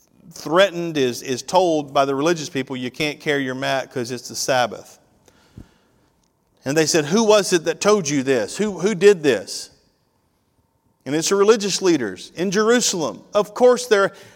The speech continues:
Jesus had turned over the, the, he had cleared the temple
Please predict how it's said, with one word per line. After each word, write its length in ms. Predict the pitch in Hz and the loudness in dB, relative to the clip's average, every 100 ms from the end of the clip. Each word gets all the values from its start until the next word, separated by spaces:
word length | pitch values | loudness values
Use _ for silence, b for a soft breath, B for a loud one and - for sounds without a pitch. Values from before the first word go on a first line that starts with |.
| B 139 | B -6
Jesus 400 | 175 240 226 214 | -2 0 0 2
had 220 | 196 160 | 0 0
turned 260 | 233 226 | -2 2
over 240 | 226 233 214 | 2 2 2
the, 180 | 190 180 | 0 -2
the, 340 | 165 170 165 | -4 -6 -4
he 120 | 202 | -2
had 460 | 214 160 139 123 151 | -2 -4 -10 -18 -14
cleared 300 | - 240 226 | -2 0 2
the 60 | 208 | 0
temple 720 | 262 254 196 180 190 - | 0 0 0 -4 -4 -10